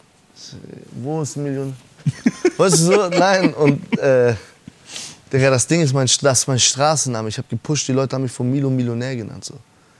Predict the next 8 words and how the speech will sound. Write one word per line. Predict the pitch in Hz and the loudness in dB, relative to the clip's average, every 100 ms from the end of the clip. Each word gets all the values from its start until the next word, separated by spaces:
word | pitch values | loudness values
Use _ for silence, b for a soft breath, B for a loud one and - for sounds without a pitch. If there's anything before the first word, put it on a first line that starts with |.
| b b b b b _ | b b b b b _
Und | 110 | -8
das | 104 | -4
hab | 127 | -2
ich | 120 - | -2 -2
schon | 123 113 - | -4 -4 -6
in | 127 120 | -8 -4
etlichen | 131 135 123 | -4 -2 -4
Interviews, | 131 127 127 131 120 - - | -4 -2 0 0 0 -4 -8